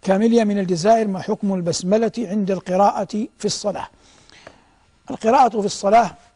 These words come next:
إما أن تكون قراءة الفاتحة أو قراءة غيرها من السور، فأما قراءة الفاتحة فإن الأكمل في حق القارئ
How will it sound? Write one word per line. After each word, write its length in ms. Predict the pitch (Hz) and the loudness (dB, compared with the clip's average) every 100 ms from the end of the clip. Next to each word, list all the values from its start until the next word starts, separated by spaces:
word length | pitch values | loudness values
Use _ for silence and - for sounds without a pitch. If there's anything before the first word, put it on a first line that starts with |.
| _ _ _ _ _ _ _ _ - | _ _ _ _ _ _ _ _ -8
إما 220 | 254 233 | -4 -4
أن 60 | 196 | -4
تكون 300 | 180 208 185 | -6 -6 -6
قراءة 440 | 190 214 214 214 | 0 0 0 -6
الفاتحة 640 | 170 208 214 214 - 190 - _ _ _ _ - | -4 -2 -2 -2 -4 -4 -6 _ _ _ _ 0
أو 120 | 214 | 0
قراءة 460 | 202 196 202 - - 208 | 0 -2 0 -2 -8 -4
غيرها 480 | 175 226 202 196 202 | -2 -2 -2 -2 -2
من 140 | 190 | -4
السور، 380 | 156 - - - _ _ _ _ _ _ _ _ _ _ | -6 -10 -16 -20 _ _ _ _ _ _ _ _ _ _
فأما 280 | - 208 254 | -2 2 2
قراءة 460 | 254 240 247 220 214 | 0 2 2 2 -2
الفاتحة 600 | 170 208 196 196 202 - _ | -2 0 0 -2 -2 -4 _
فإن 340 | 220 220 233 | -4 0 0
الأكمل 460 | 202 196 190 170 151 | 2 0 0 -4 -6
في 160 | - 160 | -6 -4
حق 240 | 202 - | -4 -2
القارئ 420 | 202 208 165 139 | -4 -2 -4 -6